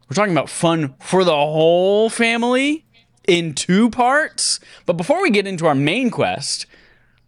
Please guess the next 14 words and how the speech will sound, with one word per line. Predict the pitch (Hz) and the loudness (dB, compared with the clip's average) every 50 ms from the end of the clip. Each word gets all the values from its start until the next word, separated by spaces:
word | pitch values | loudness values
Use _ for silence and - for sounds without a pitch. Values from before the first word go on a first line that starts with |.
| _ _ _ _ _ - | _ _ _ _ _ -4
I | - | -4
wanna | - 453 | -4 -4
talk | - 427 403 | -6 -4 -2
about | 302 175 139 120 | 0 0 0 -2
some | - 101 98 | -4 -8 -6
pizza | - 135 131 139 - - - 58 - - - _ _ _ _ _ _ _ _ _ _ _ _ _ _ _ _ _ - - - _ _ _ _ _ - | -4 -4 -4 -4 -6 -8 -10 -10 -14 -18 -20 _ _ _ _ _ _ _ _ _ _ _ _ _ _ _ _ _ -20 -20 -20 _ _ _ _ _ -2
on | 185 170 160 147 | 0 0 0 0
the | 131 | -2
Wii, | 123 120 151 143 104 82 73 - _ _ _ _ _ _ _ _ _ _ _ _ _ _ - | -2 -2 -2 -2 -4 -6 -10 -18 _ _ _ _ _ _ _ _ _ _ _ _ _ _ -4
A | 151 160 | -4 -4
K | - 190 170 113 151 147 139 131 123 123 | -2 -4 -4 -2 0 0 0 0 0 -2
A | - _ _ _ _ _ _ _ _ _ _ _ | -4 _ _ _ _ _ _ _ _ _ _ _
some | - - - - 143 120 110 104 | -10 -6 -4 -2 0 0 0 0
Weetza. | 110 135 165 156 - - - - 104 92 - - | 0 0 -2 -2 -4 -6 -6 -6 -6 -8 -12 -14